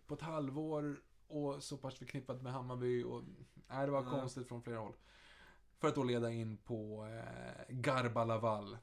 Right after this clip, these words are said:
Speaker 1: Elfsborg tjugohundrafyra. Eh, spelade V M tjugohundraåtta och tjugohundratvå, vann O S-guld med Nigeria nittiosex, en liksom superlovande spelare sådär.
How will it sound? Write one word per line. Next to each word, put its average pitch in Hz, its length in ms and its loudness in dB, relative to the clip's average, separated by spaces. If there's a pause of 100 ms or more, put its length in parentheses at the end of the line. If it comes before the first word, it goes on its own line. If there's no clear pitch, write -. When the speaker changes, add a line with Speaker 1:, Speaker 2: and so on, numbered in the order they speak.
Speaker 1:
Elfsborg 123 600 2
tjugohundrafyra. 110 880 -2 (840)
Eh, 107 280 -4
spelade 131 300 0
V 131 300 2
M 131 160 0
tjugohundraåtta 120 680 0
och - 300 -2
tjugohundratvå, 120 580 -2
vann 120 200 0
O 123 220 2
S-guld 120 300 -2
med 117 100 -2
Nigeria 113 400 0
nittiosex, 113 640 -6
en 117 120 -6
liksom 110 300 -8
superlovande 113 1040 -4
spelare 117 360 -6
sådär. 117 260 -6